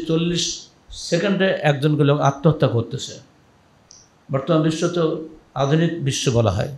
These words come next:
জাহেলিয়াতের বিশ্ব না, আধুনিক বিশ্ব। দুনিয়াবি যত রকম সু-, সুখ,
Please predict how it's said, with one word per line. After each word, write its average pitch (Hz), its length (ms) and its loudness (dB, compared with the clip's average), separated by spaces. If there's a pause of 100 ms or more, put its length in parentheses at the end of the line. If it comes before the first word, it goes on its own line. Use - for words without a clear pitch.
(440)
জাহেলিয়াতের 147 480 4
বিশ্ব 139 360 -2
না, 110 140 -4 (160)
আধুনিক 151 440 0
বিশ্ব। 117 300 -6 (1900)
দুনিয়াবি 160 440 4
যত 151 260 4
রকম 175 280 2
সু-, 170 200 -8 (300)
সুখ, - 380 -4